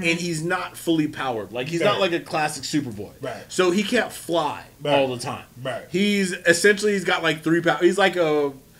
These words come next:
Speaker 1: he's like a Viltrumite almost. He's
Speaker 2: Gotcha.
Speaker 1: got, like, he's kind of handicapped in his power set.
Speaker 2: Mm-hmm.
Speaker 1: He's not ultimately powerful. Like,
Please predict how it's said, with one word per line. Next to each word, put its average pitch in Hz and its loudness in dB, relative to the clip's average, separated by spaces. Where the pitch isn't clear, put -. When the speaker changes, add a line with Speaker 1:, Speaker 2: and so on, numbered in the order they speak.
Speaker 1:
he's 185 -2
like 202 4
a 180 2
Viltrumite 147 2
almost. 104 -10
He's 156 0
Speaker 2:
Gotcha. - 0
Speaker 1:
got, 156 4
like, 156 0
he's 190 0
kind 202 2
of 165 -2
handicapped 175 -2
in 120 -6
his 110 -6
power 123 -2
set. 87 -12
Speaker 2:
Mm-hmm. 175 -8
Speaker 1:
He's - 2
not 175 4
ultimately 170 2
powerful. 147 2
Like, 147 4